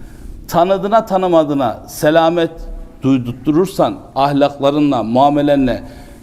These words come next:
insanlara cömert olursan, elin açık olursa ne olur? Allah'ın izniyle Cenab-ı Hak sana hem imanın lezzetini tattırır, hem de selametle cennete girecek insanlar arasına girersin.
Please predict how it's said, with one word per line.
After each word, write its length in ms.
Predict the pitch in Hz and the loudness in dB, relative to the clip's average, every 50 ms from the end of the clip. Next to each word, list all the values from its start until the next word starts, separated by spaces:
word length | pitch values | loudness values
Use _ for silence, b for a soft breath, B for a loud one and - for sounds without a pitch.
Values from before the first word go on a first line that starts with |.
| B B - | B B 0
insanlara 680 | 135 143 156 147 151 - 165 160 170 180 180 185 175 143 | 2 2 2 2 2 0 0 0 0 0 0 0 0 0
cömert 400 | 147 160 160 175 185 185 - 180 | 0 0 2 2 0 0 0 0
olursan, 440 | 175 165 156 143 - 156 135 131 131 131 | -2 0 -2 -2 -2 -2 -2 -2 -2 -2
elin 220 | 143 139 160 180 | -2 0 2 2
açık 300 | 185 175 - - - - | 2 0 0 -2 -6 -4
olursa 400 | 165 160 147 139 143 - 135 123 | -2 -2 -2 -2 -4 -4 -4 -2
ne 100 | 143 170 | -2 -2
olur? 280 | 196 190 185 180 202 202 - - B B B B B B B - - | 0 0 0 0 -2 -4 -6 -10 B B B B B B B -6 -2
Allah'ın 500 | 143 160 175 190 196 190 185 180 180 180 | 0 0 0 2 0 0 0 0 0 0
izniyle 480 | 175 160 143 143 156 143 135 123 110 104 - | 0 0 2 2 0 0 0 -2 -4 -6 -4
Cenab-ı 400 | - 139 151 165 170 175 175 185 | -2 0 2 2 2 0 0 -2
Hak 200 | 185 190 180 180 | -2 -2 -2 -2
sana 340 | - - 180 165 165 160 156 | -2 -2 0 0 0 0 0
hem 140 | 175 165 151 | -2 -4 -4
imanın 500 | - 180 180 180 180 180 180 185 185 180 | -2 -2 0 2 4 2 2 2 0 0
lezzetini 520 | 180 180 170 156 175 170 - - 190 190 - | 0 0 0 -2 -4 -6 -4 -6 -6 -4 0
tattırır, 520 | - 202 196 233 - 202 208 214 214 - B B B B B B B B | 0 0 0 -2 -4 -4 -4 -6 -8 -10 B B B B B B B B
hem 240 | B 147 160 175 175 | B -4 -2 -2 -2
de 80 | 160 | -2
selametle 640 | 151 - 170 160 165 165 165 165 160 156 160 147 131 | -2 -2 0 0 2 2 2 0 0 0 -2 -2 0
cennete 380 | 135 151 156 160 156 156 165 | 0 0 0 0 0 0 0
girecek 380 | 156 151 143 135 131 156 160 - | 0 0 0 0 0 -2 0 2
insanlar 460 | 151 151 151 147 147 151 147 143 139 | 2 2 2 0 0 -2 -2 -2 -2
arasına 320 | 135 131 131 - 156 151 143 | -2 -2 -2 -2 -2 -2 -2
girersin. 500 | 127 127 123 123 110 - - - 101 | 0 -2 -2 -2 -2 -4 -8 -12 -12